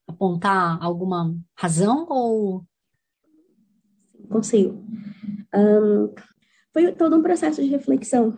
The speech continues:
Speaker 2: Então, quando os fatos aconteceram, né, assim, a decisão de eu ter saído desse matrimo-, desse casamento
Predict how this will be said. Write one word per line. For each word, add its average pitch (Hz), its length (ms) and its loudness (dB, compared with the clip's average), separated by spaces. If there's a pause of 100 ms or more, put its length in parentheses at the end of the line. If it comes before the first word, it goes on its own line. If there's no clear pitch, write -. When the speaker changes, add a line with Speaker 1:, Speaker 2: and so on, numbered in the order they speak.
Speaker 2:
Então, 240 320 2
quando 254 240 0
os 254 100 -2
fatos 233 260 -12
aconteceram, 202 800 -2 (540)
né, 208 320 0
assim, 226 440 0 (120)
a 214 80 -4
decisão 220 680 0 (100)
de 220 260 -6
eu 208 120 -4
ter 202 300 -4
saído 196 500 -4 (480)
desse 208 220 0
matrimo-, 196 400 0
desse 202 340 -2
casamento 202 600 0